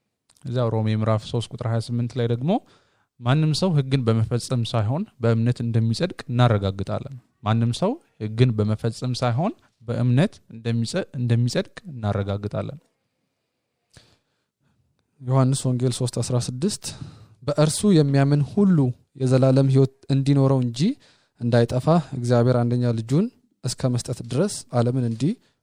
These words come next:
Speaker 2: ወደዋልና በእርሱ የሚያምን ሁሉ የዘላለም ሕይወት እንዲኖረው» ይላል።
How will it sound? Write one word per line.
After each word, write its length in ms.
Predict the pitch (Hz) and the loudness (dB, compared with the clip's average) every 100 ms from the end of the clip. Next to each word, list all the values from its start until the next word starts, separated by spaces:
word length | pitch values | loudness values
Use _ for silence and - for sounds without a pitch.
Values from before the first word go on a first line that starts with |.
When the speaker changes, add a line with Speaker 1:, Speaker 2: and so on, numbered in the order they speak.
| _ | _
Speaker 2:
ወደዋልና 560 | 117 110 110 107 104 104 107 _ _ _ 117 | -4 -2 0 0 -2 -8 -12 _ _ _ -4
በእርሱ 320 | 135 135 131 | 0 2 2
የሚያምን 440 | 147 127 123 127 131 _ - | 0 2 0 0 -4 _ 2
ሁሉ 280 | 185 196 147 107 - _ _ _ | 6 6 6 2 -4 _ _ _
የዘላለም 560 | - 117 110 110 110 110 | -6 -2 0 0 0 -4
ሕይወት 260 | 110 107 - - _ _ _ _ _ | -4 -8 -12 -20 _ _ _ _ _
እንዲኖረው» 500 | 113 104 101 98 123 | -8 -4 -6 -6 -10
ይላል። 160 | 131 | -14